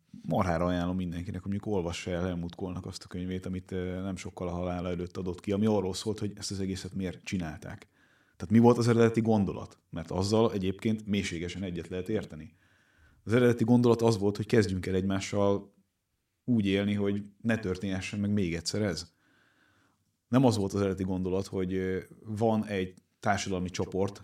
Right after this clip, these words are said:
vagy van egy kör, vagy van egy ideológia, ami minden áron rá fogja magát erőltetni a többiekre, és aki nem játszik ezzel együtt,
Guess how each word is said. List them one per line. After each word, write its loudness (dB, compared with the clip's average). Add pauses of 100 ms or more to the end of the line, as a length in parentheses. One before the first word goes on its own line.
vagy -4
van 2
egy 2
kör, 4
vagy 2
van 4
egy 2
ideológia, 0 (340)
ami 0 (140)
minden 4
áron 2
rá 2
fogja -6
magát -4
erőltetni -10
a -8
többiekre, -8
és -10
aki -12
nem -4
játszik -8
ezzel -6
együtt, -6